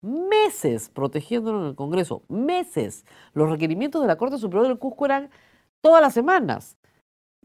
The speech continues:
Hasta que el escándalo era tan grande, el señor estaba condenado por peculado,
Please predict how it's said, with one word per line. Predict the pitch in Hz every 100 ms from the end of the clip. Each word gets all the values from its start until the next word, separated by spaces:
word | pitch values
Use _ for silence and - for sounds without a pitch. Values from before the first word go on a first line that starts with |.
| _
Hasta | - 139 156
que | 147
el | 139
escándalo | 135 254 269 262 214
era | 233
tan | 233 262 254
grande, | 254 254
el | 165
señor | 180
estaba | 220 247 247
condenado | 175 156 220
por | 214 196 156
peculado, | - 151 - 127 127 139 170 190 127 98 92